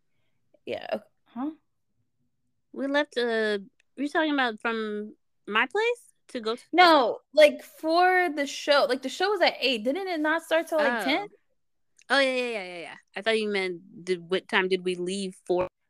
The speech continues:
Speaker 1: Oh, no. Yeah, that was a long time. But basically, the show didn't start <laughs> until, until, like, ten. But, I mean, technically, it started an hour late 'cause she was always planning on going on at nine anyways.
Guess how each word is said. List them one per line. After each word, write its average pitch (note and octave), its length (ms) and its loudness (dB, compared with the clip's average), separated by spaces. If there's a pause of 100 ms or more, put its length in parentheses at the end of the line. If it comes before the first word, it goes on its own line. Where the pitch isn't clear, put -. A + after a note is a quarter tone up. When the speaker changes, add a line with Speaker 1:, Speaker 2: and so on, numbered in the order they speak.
(720)
Speaker 1:
Oh, F3+ 340 -2
no. A#2 480 -16 (1800)
Yeah, G3+ 100 -8
that G#3 100 2
was A#3 100 -2
a - 80 -14
long E3+ 180 -14
time. - 260 -16 (420)
But C#4 380 10
basically, C4+ 480 2
the D4 100 -2
show D4+ 160 4
didn't D#4+ 200 0
start D4+ 280 4
<laughs> - 120 2
until, F#4+ 640 6 (1000)
until, C#4+ 400 0
like, C4 240 -2
ten. G3+ 300 -4 (240)
But, C#4 120 4
I D#4+ 40 2
mean, F4+ 120 -4
technically, A4+ 400 -4
it G4+ 120 -4
started A#3 340 -4
an F#3+ 80 -14
hour G3+ 280 -4
late G#3 180 -10
'cause A3 100 -14
she - 120 -10
was A#3+ 120 -8
always F#3+ 280 -4
planning G3+ 320 -8
on F#3+ 120 -8
going F3+ 280 -4
on F3+ 180 -6
at D#3+ 100 -6
nine D#3 400 -6
anyways. G3 600 -6